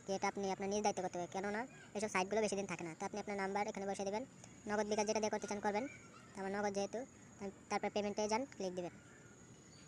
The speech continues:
তারপর আপনার নাম্বারটা এখানে দিয়ে দিবেন, তারপর পেমেন্ট যান টিপ দিবেন। তারপর এখানে আপনি আপনার এই নাম্বারটায় ক্যাশ আউট করে এখানে আট সংখ্যা যে ট্রা-, ট্রানজ্যাকশন আইডি আছে, ওটা এখানে বসায় দেবেন, তাহলে আপনার পেমেন্ট কমপ্লিট হয়ে যাবে। তো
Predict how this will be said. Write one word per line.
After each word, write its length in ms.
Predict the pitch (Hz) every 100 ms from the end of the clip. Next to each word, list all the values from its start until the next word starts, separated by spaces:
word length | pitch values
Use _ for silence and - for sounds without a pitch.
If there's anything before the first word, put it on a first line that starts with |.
| - - - - - - - - - - - - - - - -
তারপর 260 | - 208 214
আপনার 220 | 220 214
নাম্বারটা 340 | 208 214 220
এখানে 180 | 220 208
দিয়ে 140 | 202 185
দিবেন, 160 | 202 - - - - - - - - - - - - - - -
তারপর 180 | 196 202
পেমেন্ট 240 | 208 202 196
যান 120 | 202
টিপ 120 | 214
দিবেন। 240 | 208 233 285 - - - - - - - - - - -
তারপর 160 | 208 202
এখানে 160 | 208
আপনি 140 | 208 214
আপনার 180 | 208
এই 60 | 208
নাম্বারটায় 440 | 202 202 202 220 294 - -
ক্যাশ 160 | 214 208
আউট 100 | 208 -
করে 140 | 233
এখানে 300 | 214 208 220 - - -
আট 140 | 220
সংখ্যা 220 | 214 208
যে 100 | 214
ট্রা-, 240 | - 214 208
ট্রানজ্যাকশন 320 | 214 208 208
আইডি 120 | 214
আছে, 160 | 220 254
ওটা 120 | 247
এখানে 140 | 202 196
বসায় 140 | 190 196
দেবেন, 140 | 214
তাহলে 200 | 208 196
আপনার 220 | 202 214 247 - -
পেমেন্ট 240 | 208 202 208
কমপ্লিট 240 | 196 190
হয়ে 100 | 180
যাবে। 120 | 175
তো 60 | 175